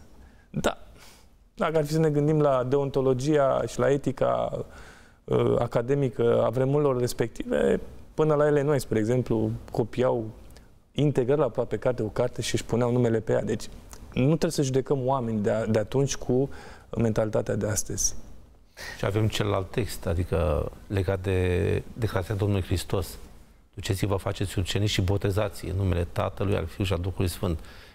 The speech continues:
Speaker 2: care tot așa este o discuție cu privire la aceste, uh, trei, uh, nume puse acolo, Tatăl, Fiul și Duhul Sfânt. Dar toate acestea întăresc,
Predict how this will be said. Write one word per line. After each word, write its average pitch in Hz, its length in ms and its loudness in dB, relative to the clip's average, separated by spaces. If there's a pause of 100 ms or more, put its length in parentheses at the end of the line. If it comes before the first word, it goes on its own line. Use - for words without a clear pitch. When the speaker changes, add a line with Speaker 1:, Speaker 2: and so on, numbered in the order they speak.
(120)
Speaker 2:
care 98 200 -2
tot - 200 -2
așa 104 220 -2
este 98 220 -2
o 98 40 2
discuție 95 540 0
cu - 140 -8
privire 95 380 0
la 85 540 0 (340)
aceste, 90 800 0 (1800)
uh, 90 480 0 (360)
trei, 101 340 -2 (240)
uh, 87 380 0 (1600)
nume 98 300 2
puse - 280 -2
acolo, 90 360 -2
Tatăl, 92 280 -2
Fiul 90 180 -2
și - 120 -4
Duhul 92 260 0
Sfânt. 90 460 -2 (520)
Dar 107 300 -2 (140)
toate - 260 -4
acestea 147 360 -2
întăresc, 95 720 -2